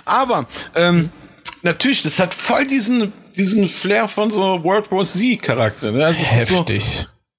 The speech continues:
Speaker 1: auch so die Leere zum Teil, ganz am Anfang, äh, der Pandemie, wo so diese erste, hier Anfang, erste Welle, da war ja alles tot.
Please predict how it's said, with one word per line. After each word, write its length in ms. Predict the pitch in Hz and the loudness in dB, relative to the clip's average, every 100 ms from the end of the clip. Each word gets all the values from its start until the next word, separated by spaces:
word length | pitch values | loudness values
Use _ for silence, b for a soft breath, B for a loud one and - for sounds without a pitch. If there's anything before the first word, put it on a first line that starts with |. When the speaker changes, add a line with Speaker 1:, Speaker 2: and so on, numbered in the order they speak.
| _ _ _ _ - | _ _ _ _ -2
Speaker 1:
auch 120 | 170 | 0
so 180 | - 175 | 0 0
die 160 | 135 | 0
Leere 420 | 147 156 240 202 151 | 0 2 2 0 -2
zum 220 | - 143 | -4 -2
Teil, 200 | 135 127 | -2 0
ganz 240 | 156 - | 0 0
am 100 | 147 | 0
Anfang, 640 | 135 185 196 - 151 180 175 B B B B _ - | 2 0 -2 -2 2 2 -2 B B B B _ -2
äh, 180 | 135 127 - | 0 0 0
der 300 | 127 120 113 | 2 2 0
Pandemie, 560 | - 123 120 123 127 | -2 0 2 2 2
wo 100 | 127 | 2
so 160 | 120 127 | 0 0
diese 480 | 120 117 117 117 95 | 2 2 2 2 2
erste, 380 | 139 147 - | 0 0 -2
hier 240 | 127 131 113 | -2 0 2
Anfang, 360 | 135 - 127 | 0 -2 -2
erste 420 | 117 139 - 117 113 | 0 0 0 -2 0
Welle, 360 | 131 147 143 - - - _ - 117 - _ _ _ _ _ _ _ _ _ | 0 0 0 -4 -16 -20 _ -16 -16 -16 _ _ _ _ _ _ _ _ _
da 140 | 90 - | -4 -2
war 120 | 139 | -2
ja 120 | 117 | 0
alles 340 | - 165 - | 0 0 -2
tot. 360 | - 262 - | -2 -2 -2